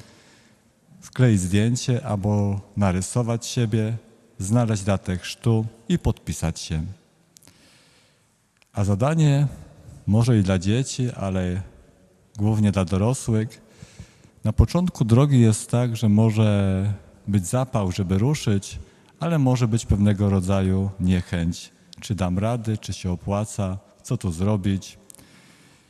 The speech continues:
I wtedy potrzebna jest taka determinacja. O tym mówiliśmy sobie już jakiś czas temu. Determinacja, gdzie możemy wychwycić słowo termin i myślę, że warto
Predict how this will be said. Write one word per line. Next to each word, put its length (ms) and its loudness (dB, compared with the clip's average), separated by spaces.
I 80 0
wtedy 420 0
potrzebna 580 2
jest 260 -2
taka 1080 -6
determinacja. 1500 2
O 100 -2
tym 220 2
mówiliśmy 500 4
sobie 280 0
już 200 2
jakiś 280 -2
czas 240 -6
temu. 400 0
Determinacja, 1040 4
gdzie 160 2
możemy 400 4
wychwycić 560 0
słowo 560 0
termin 600 2
i 60 0
myślę, 340 0
że 140 -2
warto 640 -2